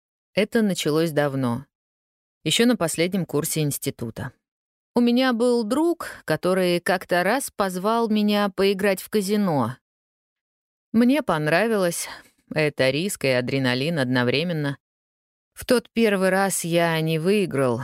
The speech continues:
но и не проиграл большой суммы. Потом настал второй раз, когда я оказался в казино.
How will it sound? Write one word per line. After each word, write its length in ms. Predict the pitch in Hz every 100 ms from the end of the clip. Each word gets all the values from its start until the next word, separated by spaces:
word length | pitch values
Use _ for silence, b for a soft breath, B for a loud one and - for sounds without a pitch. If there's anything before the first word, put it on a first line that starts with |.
| 135
но 320 | 135 131 175
и 200 | 196 190
не 160 | 185 175
проиграл 640 | 170 165 147 165 208 185 -
большой 460 | 139 135 120 131 127
суммы. 480 | - 135 131 127 - _ _ _ _ _ _ _ _ _ _ _ 196
Потом 280 | 190 247
настал 380 | 214 156 - 147
второй 440 | 147 - 147 196 220
раз, 320 | 190 165 - -
когда 280 | - 156 147
я 200 | 151 147
оказался 540 | 143 156 143 139 143 135
в 80 | -
казино. 540 | 143 143 143 135 139